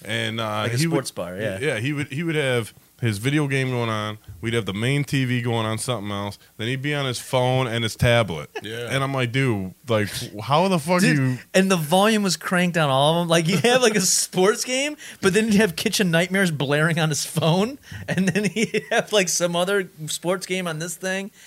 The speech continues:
Speaker 2: Yeah, and he'd play, playing a video game. And I remember, I'd be like, "Hey, what's going on?" And he would just kinda, like, grunt. <laughs> He would just
Speaker 3: Grunt?
Speaker 2: Yeah, I'd be like, "Uh."
Speaker 1: Mm,
Speaker 2: And I'd be
Speaker 1: yeah.
Speaker 2: like, "I'll just leave you alone." <laughs>
Speaker 3: Yeah.
Speaker 2: I'll just not.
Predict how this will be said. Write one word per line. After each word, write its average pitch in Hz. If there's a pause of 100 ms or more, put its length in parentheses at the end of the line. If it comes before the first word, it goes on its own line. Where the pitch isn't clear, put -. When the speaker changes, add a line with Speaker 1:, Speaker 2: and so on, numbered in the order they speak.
(120)
Speaker 2:
Yeah, 160
and 139
he'd 143
play, 156
playing 156
a 170
video 160
game. 170 (720)
And 147
I 160
remember, 165
I'd 156
be 151
like, 147
"Hey, 175
what's 139
going 139
on?" 135
And 113
he 113
would 113
just 107
kinda, 107
like, 98
grunt. 101 (360)
<laughs> - (320)
He 147
would 180
just 160
Speaker 3:
Grunt? 143 (200)
Speaker 2:
Yeah, 143
I'd 120
be 120
like, 127
"Uh." 135
Speaker 1:
Mm, - (340)
Speaker 2:
And -
I'd -
be 123
Speaker 1:
yeah. 127
Speaker 2:
like, 117
"I'll 117
just 92
leave 90
you 90
alone." 98
<laughs> - (100)
Speaker 3:
Yeah. 87
Speaker 2:
I'll 143
just 127
not. 110